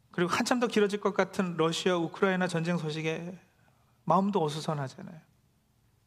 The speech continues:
근데 한국도 마찬가지지만 안정되지 않은 미국 정치 소식과 잡히지 않는 치솟는 물가와 인플레이션 등으로 흉흉한 사회 분위기로 마음이 불안하고 힘들어요.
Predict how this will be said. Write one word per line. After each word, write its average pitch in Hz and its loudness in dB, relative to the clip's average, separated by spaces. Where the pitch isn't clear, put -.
근데 196 2
한국도 247 0
마찬가지지만 190 0
안정되지 196 2
않은 175 0
미국 180 -2
정치 175 0
소식과 160 0
잡히지 202 2
않는 180 2
치솟는 202 0
물가와 156 2
인플레이션 190 2
등으로 165 -2
흉흉한 196 -2
사회 190 0
분위기로 165 -4
마음이 196 4
불안하고 175 2
힘들어요. 147 -2